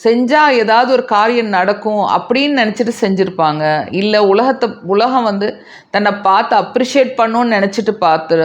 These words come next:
செஞ்சிருப்பாங்க. அதனால தான் அந்த காரியம் செய்றாங்கன்னு ஒருத்தவங்க சொல்லி,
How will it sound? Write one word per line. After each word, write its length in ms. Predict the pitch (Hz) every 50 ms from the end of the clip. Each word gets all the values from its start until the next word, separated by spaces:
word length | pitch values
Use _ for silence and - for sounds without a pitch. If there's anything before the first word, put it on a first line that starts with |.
| 160 160 160 -
செஞ்சிருப்பாங்க. 800 | 185 185 185 190 190 185 - 170 156 151 147 147 139 139 - - - - - - - - -
அதனால 560 | - - - 208 226 247 262 262 254 247 247 233
தான் 160 | 247 262 269
அந்த 120 | 254 240
காரியம் 380 | 233 233 180 185 208 208 220 214 214
செய்றாங்கன்னு 600 | 214 190 190 190 190 180 180 185 214 233 226 208
ஒருத்தவங்க 260 | 202 - 190 180 170
சொல்லி, 840 | 175 170 - - 180 180 190 175 214 196 170 160 180 214 - - -